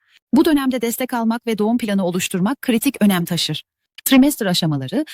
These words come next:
bebeğin sağlıklı bir şekilde gelişmesi ve annenin sağlığını koruması için hayati öneme sahiptir. Bilgili olun, tedbirleri alın ve bu özel sürecin tadını çıkarın.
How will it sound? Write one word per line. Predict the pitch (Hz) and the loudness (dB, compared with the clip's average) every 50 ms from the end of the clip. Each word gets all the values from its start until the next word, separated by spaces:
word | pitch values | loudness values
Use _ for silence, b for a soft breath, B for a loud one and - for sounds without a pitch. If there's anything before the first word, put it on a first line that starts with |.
| B B | B B
bebeğin | - 208 208 220 226 240 | 0 2 2 4 2 2
sağlıklı | 240 - 220 180 175 175 196 - 285 285 | 0 0 -2 -2 -2 -4 -4 -6 -4 -4
bir | 294 | -2
şekilde | - - 233 - 226 196 214 | -2 -2 -2 -2 -2 -2 -2
gelişmesi | 208 196 185 180 185 - - 170 160 - - 254 311 B B B B - | -2 -2 -2 -2 -2 -2 -2 -2 -4 -2 -2 -2 -4 B B B B -4
ve | - - - | -2 -2 0
annenin | - 214 247 247 240 208 185 185 | 0 0 2 2 2 0 0 -2
sağlığını | 185 - 185 165 156 156 160 170 226 | -2 -4 -4 -4 -2 -2 -2 -2 -4
koruması | 247 - 180 160 170 170 175 - - | -2 -2 -2 -2 -2 -2 -4 -4 -4
için | 214 - - 196 196 | -4 -2 -2 -4 -4
hayati | 165 180 170 165 160 170 - 220 - | -2 -2 -2 -2 -4 -4 -4 -4 -2
öneme | 170 170 170 165 165 | 0 0 0 -2 -2
sahiptir. | - - 156 147 147 147 - - - 139 - - B B B B B - | -4 -4 -4 -2 -2 -4 -6 -6 -10 -10 -10 -12 B B B B B 0
Bilgili | - 220 190 226 226 240 | 0 0 2 0 0 -2
olun, | 208 175 147 135 127 139 | -2 -4 -6 -8 -10 -10
tedbirleri | - 233 214 185 180 214 202 202 202 196 | -8 -8 -6 -4 -4 -4 -4 -4 -4 -6
alın | - - 151 139 131 151 214 294 330 b b b b - | -8 -8 -10 -8 -6 -4 -4 -4 -4 b b b b -4
ve | 262 247 | -4 -2
bu | 311 - | -2 -4
özel | - 254 247 269 269 285 | -4 -4 -6 -6 -8 -8
sürecin | - 269 247 240 - 302 330 | -6 -6 -6 -4 -2 -4 -4
tadını | - 277 233 254 247 | -4 -2 -2 0 0
çıkarın. | 254 - - - 185 156 135 131 | 0 -2 -4 -4 -6 -6 -6 -6